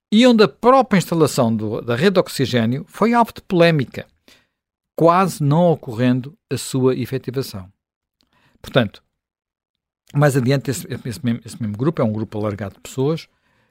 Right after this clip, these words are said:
acrescentava: "Culpe-nos, por razões de coerência e dever de cidadania,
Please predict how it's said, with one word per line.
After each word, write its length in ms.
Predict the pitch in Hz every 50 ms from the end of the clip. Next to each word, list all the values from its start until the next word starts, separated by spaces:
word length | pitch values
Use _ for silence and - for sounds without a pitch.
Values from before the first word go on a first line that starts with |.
| _ -
acrescentava: 640 | 135 - - - 135 120 107 - 95 87 - - _ _ _ - -
"Culpe-nos, 600 | - 214 220 208 - - 214 208 202 - - _ _ _ _ _ _ _
por 140 | - 107 107
razões 260 | 117 - 160 175 -
de 60 | -
coerência 600 | - - 165 147 139 139 123 110 - - 110 - _ -
e 100 | - 175
dever 360 | 180 156 131 98 - 113 101 92
de 80 | -
cidadania, 680 | - - 131 143 151 156 147 139 143 151 151 160 160